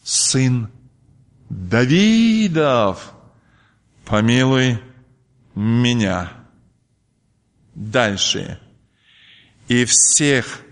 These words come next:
шедших впереди это взорвало.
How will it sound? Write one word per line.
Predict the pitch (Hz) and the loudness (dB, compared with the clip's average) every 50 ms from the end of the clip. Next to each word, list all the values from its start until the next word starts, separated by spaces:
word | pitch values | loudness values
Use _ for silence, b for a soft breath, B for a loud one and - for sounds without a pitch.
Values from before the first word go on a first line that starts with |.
| - - | -12 -6
шедших | - - - - - 143 123 110 - - - - 110 104 90 - - - | -4 -2 -2 0 0 0 0 0 -2 -4 -4 -2 -2 -4 -4 -8 -14 -20
впереди | - - - - - 113 113 117 107 107 120 131 143 151 135 - - - - - _ _ _ _ _ _ _ _ _ _ _ _ _ _ _ _ _ _ | -20 -20 -6 -4 -2 0 0 0 0 0 0 0 0 0 -2 -6 -10 -18 -20 -20 _ _ _ _ _ _ _ _ _ _ _ _ _ _ _ _ _ _
это | - 120 117 113 107 - - 107 101 98 95 | -2 -2 0 0 -2 -2 -2 -2 0 0 -2
взорвало. | 90 85 85 - - - - - - - - - - - - - - | -4 -4 -4 -4 -2 -2 -4 -6 -6 -6 -6 -6 -6 -8 -10 -14 -16